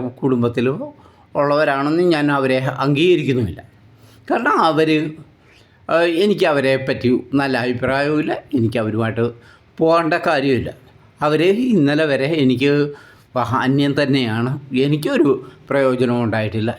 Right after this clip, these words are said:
ഞാൻ അവർക്ക് പ്രയോജനം ഉണ്ടായിട്ടുണ്ട് എന്നുള്ളത് വാസ്തവമാണ്. ആവശ്യമില്ലാത്ത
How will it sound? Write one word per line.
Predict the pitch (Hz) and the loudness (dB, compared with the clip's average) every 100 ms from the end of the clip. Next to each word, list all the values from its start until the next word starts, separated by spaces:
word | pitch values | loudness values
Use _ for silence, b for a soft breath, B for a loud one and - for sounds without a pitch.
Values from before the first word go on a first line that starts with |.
| - | -6
ഞാൻ | 123 151 | -4 -2
അവർക്ക് | 165 131 - 403 | -2 -2 -2 -2
പ്രയോജനം | 392 370 311 269 135 | 0 2 2 0 0
ഉണ്ടായിട്ടുണ്ട് | 113 101 98 92 95 98 | 0 -2 -6 -8 -10 -6
എന്നുള്ളത് | 107 139 165 160 190 262 262 240 214 190 165 | -2 0 2 2 2 0 -2 -2 -2 -2 0
വാസ്തവമാണ്. | 147 - 139 92 - B B B 139 | 0 0 -4 -4 -8 B B B -2
ആവശ്യമില്ലാത്ത | 175 311 - 190 113 110 104 135 | -2 -2 -2 0 0 -2 -4 -10